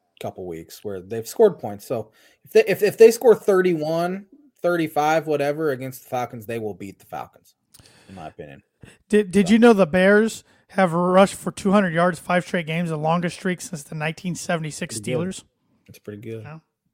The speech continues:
Speaker 1: That's pretty good. I actually have some, uh, Tua stats here before we get any farther. Uh, there have only been two players in N F L history that have had three consecutive games with two hundred seventy-five pass yards, three pass touchdowns, and a one hundred thirty-five plus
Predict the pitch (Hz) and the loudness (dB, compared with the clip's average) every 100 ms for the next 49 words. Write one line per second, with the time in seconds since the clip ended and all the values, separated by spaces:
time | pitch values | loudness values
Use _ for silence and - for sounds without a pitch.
0 | _ 131 - 120 139 - - - 151 - | _ -20 -20 -18 -18 -20 -18 -8 -4 2
1 | 160 139 123 - 113 104 92 - 131 101 | 2 2 -2 -6 -6 -8 -10 -6 -6 -6
2 | - 92 87 104 90 85 - 92 85 90 | -8 -10 -10 -10 -10 -10 -12 -12 -10 -10
3 | 87 78 - 82 80 78 _ _ _ _ | -10 -12 -10 -10 -10 -12 _ _ _ _
4 | _ 80 90 113 190 196 208 175 135 - | _ -12 -4 2 4 4 4 2 -2 -4
5 | 285 - 247 240 214 208 208 208 202 214 | -2 4 6 6 4 -2 0 2 2 2
6 | 180 143 135 127 110 - 196 233 247 - | 2 0 0 -2 -4 -6 -6 -6 -6 -2
7 | 202 220 185 170 151 127 123 131 - _ | -2 0 -2 -2 -2 -2 -6 -12 -18 _
8 | _ _ _ - - - 247 247 190 214 | _ _ _ -8 -4 2 2 2 0 2
9 | 202 196 196 180 180 156 147 - 143 143 | 2 0 2 2 2 -4 -2 -2 -2 -2
10 | 143 - 214 226 185 156 143 143 135 135 | -6 -10 -6 -4 -2 -4 -2 -6 -6 -8
11 | 127 120 98 113 170 175 175 127 - 151 | -8 -8 -8 -8 -8 -8 -10 -10 -6 -4
12 | 151 139 131 - - 147 139 | -4 -4 -4 -6 -4 -2 -4